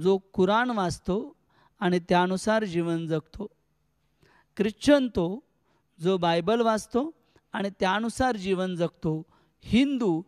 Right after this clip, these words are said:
सनातन धर्मी तो जो रामायण, गीता वाचतो आणि त्यानुसार आपलं जीवन जगतो." म्हणून रामायण आपण आपल्या जीवनामध्ये त्याचं काय केलं पाहिजे?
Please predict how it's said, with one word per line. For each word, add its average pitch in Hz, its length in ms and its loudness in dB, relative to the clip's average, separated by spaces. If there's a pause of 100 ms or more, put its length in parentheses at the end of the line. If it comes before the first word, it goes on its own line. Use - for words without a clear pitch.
(220)
सनातन 208 640 0
धर्मी 226 300 0
तो 185 380 0 (280)
जो 214 220 2
रामायण, 202 680 4 (960)
गीता 180 480 -2 (640)
वाचतो 170 680 0 (220)
आणि 185 200 0
त्यानुसार 190 800 0
आपलं 170 480 -4
जीवन 151 480 -6
जगतो." - 460 -12 (1600)
म्हणून 190 220 2
रामायण 180 560 2 (280)
आपण 185 320 0
आपल्या 180 500 0 (400)
जीवनामध्ये 175 760 0 (340)
त्याचं 160 280 0
काय 165 200 0
केलं 170 180 -2
पाहिजे? 170 340 0